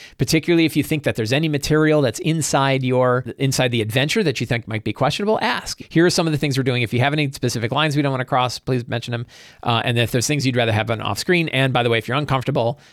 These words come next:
just say, 'Can we pause for a minute?' I'd really rather not do that." I like pause for a minute instead of the X card, but that's me. Whatever safety tools you're using, you probably wanna bring them up. Next most important thing is stay on time, right? And this means managing time through the whole game. I have a whole video where I just talk about managing time.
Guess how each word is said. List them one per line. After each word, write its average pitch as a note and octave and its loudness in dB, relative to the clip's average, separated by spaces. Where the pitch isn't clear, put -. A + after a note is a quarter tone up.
just B2 0
say, A#2+ 2
'Can C#3 -2
we C3 0
pause D3+ 2
for E3 0
a - 0
minute?' D3+ 2
I'd C3 0
really B2 2
rather A2+ 0
not G#2 -8
do - -6
that." - -10
I C#3+ 2
like D3+ 2
pause A2+ 2
for - -8
a G#2 -8
minute G#2 -8
instead G#2 -6
of G#2 -8
the G2+ -8
X - -10
card, - -8
but D2+ -10
that's - -14
me. - -14
Whatever F#3+ 4
safety D#3+ 0
tools C#3 2
you're B2 2
using, A2+ -2
you G#2+ -6
probably G#2 -2
wanna G#2 -8
bring G#2 -8
them F#2+ -10
up. - -14
Next G#3 4
most G#3+ 4
important G#3 2
thing G3 0
is D#3 0
stay F#3 0
on F3+ 0
time, B2 -4
right? C#3 2
And D3+ 0
this F3 4
means F#3+ 0
managing E3+ 0
time C#3 -2
through C3+ -2
the A#2+ 0
whole A2+ -2
game. G2 -8
I A2 -4
have C3 0
a A#2+ 2
whole F#3 4
video C#3+ 4
where A#2 0
I G#2 -6
just D3+ 0
talk C#3+ 0
about A#2+ -2
managing A2+ -6
time. F2 -10